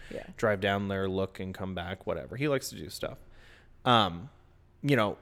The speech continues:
Speaker 2: f-, frankly, my grandmother needs pretty consistent
Speaker 1: Care.
Speaker 2: help and
Speaker 1: Yeah.
Speaker 2: care. And,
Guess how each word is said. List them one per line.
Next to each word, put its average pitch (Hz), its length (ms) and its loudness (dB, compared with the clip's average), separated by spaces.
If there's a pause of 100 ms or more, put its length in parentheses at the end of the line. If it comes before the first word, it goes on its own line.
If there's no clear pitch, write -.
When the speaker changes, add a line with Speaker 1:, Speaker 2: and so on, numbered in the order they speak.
Speaker 2:
f-, - 300 -12
frankly, 117 480 2
my 104 140 2
grandmother 117 480 6
needs 101 280 0 (320)
pretty 113 280 4
consistent 90 800 -6 (180)
Speaker 1:
Care. - 160 0
Speaker 2:
help - 280 0 (120)
and 104 120 -6
Speaker 1:
Yeah. 107 60 -4
Speaker 2:
care. 82 260 -2 (1200)
And, 110 600 4